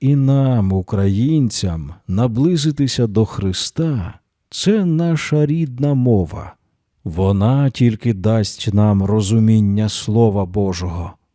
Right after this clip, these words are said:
Його святого голосу, і по Його голосу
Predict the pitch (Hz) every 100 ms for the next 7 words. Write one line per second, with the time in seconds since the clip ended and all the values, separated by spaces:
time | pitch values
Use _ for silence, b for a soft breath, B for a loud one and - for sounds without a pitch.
0 | _ - 87 117 127 170 - 135 123 165
1 | 143 110 87 92 135 147 135 120 - -
2 | 95 107 _ _ _ - 85 - 92 87
3 | 87 80 95 117 131 120 90 113 131 123
4 | 117 - - 110 101